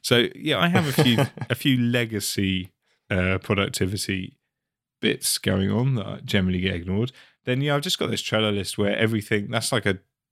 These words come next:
Speaker 1: dump for everything I think of. I have a quite nice little widget on my,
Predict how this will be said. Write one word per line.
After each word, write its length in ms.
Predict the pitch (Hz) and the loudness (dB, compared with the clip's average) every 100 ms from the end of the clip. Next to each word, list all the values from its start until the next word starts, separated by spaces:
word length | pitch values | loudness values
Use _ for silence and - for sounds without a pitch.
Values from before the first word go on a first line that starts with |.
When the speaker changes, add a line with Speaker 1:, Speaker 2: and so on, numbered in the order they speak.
| _ | _
Speaker 1:
dump 280 | 104 101 98 | 2 2 0
for 140 | - - | -2 0
everything 420 | 101 101 - 98 | 0 0 -2 -2
I 100 | 95 | -2
think 360 | - 95 90 | -2 -4 -4
of. 320 | 98 95 - - _ - | -6 -8 -8 -20 _ -2
I 40 | |
have 120 | 101 | -2
a 60 | 98 | -2
quite 260 | - 107 95 | 0 0 2
nice 420 | 98 98 - - | 0 0 -2 -4
little 540 | 101 85 92 95 95 - _ _ _ _ _ _ _ _ | -4 -2 -2 -4 -8 -14 _ _ _ _ _ _ _ _
widget 580 | 101 104 110 110 104 - | -8 0 0 2 0 0
on 140 | 95 | 0
my, 480 | 101 95 92 92 92 | 2 2 2 0 -2